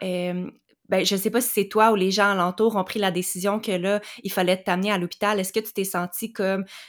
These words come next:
est-ce que ça t'a fâchée ? Est-ce que ça t'a soulagée ? Tu sais, c'était quoi ton sentiment ?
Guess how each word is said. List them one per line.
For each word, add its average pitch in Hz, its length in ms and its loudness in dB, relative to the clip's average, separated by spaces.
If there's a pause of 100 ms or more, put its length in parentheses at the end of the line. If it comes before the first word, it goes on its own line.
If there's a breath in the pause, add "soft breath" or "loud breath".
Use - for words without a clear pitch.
est-ce 190 180 -2
que 214 80 0
ça 190 160 -2
t'a 185 100 -6
fâchée ? 185 440 0
Est-ce 254 140 0
que 202 100 -2
ça 190 180 -2
t'a 185 180 -4
soulagée ? 196 800 -4
Tu - 60 -16
sais, 226 100 -6
c'était 190 240 -10
quoi 214 240 -4
ton 185 240 -2
sentiment ? 180 500 -4